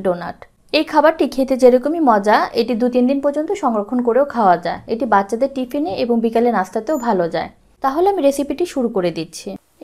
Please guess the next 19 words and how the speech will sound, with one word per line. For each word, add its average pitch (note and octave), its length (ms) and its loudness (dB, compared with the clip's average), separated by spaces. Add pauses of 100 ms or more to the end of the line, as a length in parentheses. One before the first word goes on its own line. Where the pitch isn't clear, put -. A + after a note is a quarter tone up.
এর D#4+ 120 0
জন্য F#4+ 140 -6 (100)
প্রথমে D#4 260 -2
আমি C#4 120 2
একটি C4 160 -4
বাটি A3 260 0
নিয়ে A3 180 -4
নিয়েছি। G#3 360 -4 (800)
এখন D4+ 260 2 (240)
হালকা D#4 320 6 (140)
গরম D4 260 8 (120)
দুধ D#4 200 0 (180)
হাফ A#3 220 2
কাপ A#3 200 4
নিয়ে G3 200 -2
নিলাম। F3 260 -6 (3000)
এক B3+ 200 2
চিমটি E4 300 0
পরিমাণ F4+ 260 0